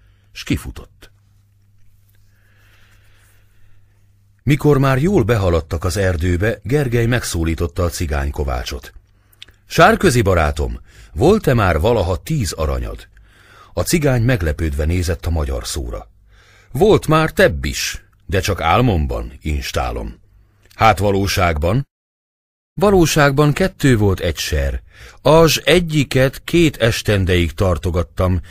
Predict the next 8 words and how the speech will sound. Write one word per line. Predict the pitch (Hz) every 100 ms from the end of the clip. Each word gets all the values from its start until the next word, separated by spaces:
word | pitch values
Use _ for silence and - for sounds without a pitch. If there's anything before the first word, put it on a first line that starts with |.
| - -
egy | - 151
kisgyereknek | - 202 143 107 92 82 87
akartam | 78 76 78 71 76
adni. | 67 65 - - - - - -
Aztán | 123 127 - 127 120 123 -
lovat | - 143 180 151
vettem | - 87 - 82 71
rajta. | 62 53 - -